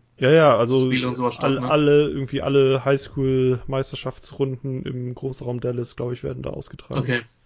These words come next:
Speaker 2: Das hab ich mal, bei Hard Knocks war's auf jeden Fall zu sehen. Ähm, ja,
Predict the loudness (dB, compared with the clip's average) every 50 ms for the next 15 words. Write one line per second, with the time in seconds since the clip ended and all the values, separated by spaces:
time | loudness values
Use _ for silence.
0 | _ _ _ _ -16 -12 -10 -8 -6 -6 -4 -2 -2 0 0 -2 -4 -6 -10 -16
1 | -20 _ _ -4 0 2 2 2 2 2 0 -2 -4 -8 -14 -14 -14 -14 -12 -12
2 | -12 -12 -12 -14 -14 -12 -12 -10 -8 -8 -6 -8 -8 -12 -16 -20 -20 _ _ _
3 | _ -20 -20 -20 -20 -20 -20 _ -20 -8 -2 0 2 2 2 2 0 -2 -4 -8
4 | -12 _ _ _ _ _ _ _ _ -4 0 0 0 0 -2 -4